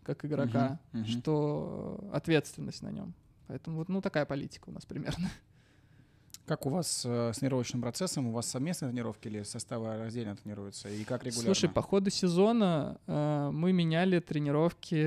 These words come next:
Speaker 1: с ног на головы. То есть, э, изначально у нас было два тренировочных дня, тренировались все вместе.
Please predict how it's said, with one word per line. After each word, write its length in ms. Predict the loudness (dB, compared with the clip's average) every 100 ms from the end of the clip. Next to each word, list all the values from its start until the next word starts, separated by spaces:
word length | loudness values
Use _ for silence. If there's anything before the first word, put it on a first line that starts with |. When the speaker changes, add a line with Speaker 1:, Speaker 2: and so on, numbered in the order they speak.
| 4 2 -2 -6 -8 -12 -14 -16 -20 _ _
Speaker 1:
с 180 | -20 -10
ног 420 | -6 0 0 2
на 80 | 4
головы. 380 | 6 6 6 4
То 120 | 0
есть, 260 | -2 -4 -6
э, 180 | -6 -4
изначально 520 | -2 -2 4 4 6 4
у 20 |
нас 440 | 4 2 -2 -10 0
было 260 | 4 4
два 180 | 4 2
тренировочных 640 | 4 2 4 2 2 -2 2
дня, 340 | 2 2 -2 -6
тренировались 880 | -2 0 4 4 2 0 -8 -10 -14 -14
все 240 | -4 -2
вместе. 520 | 0 0 0 0 -2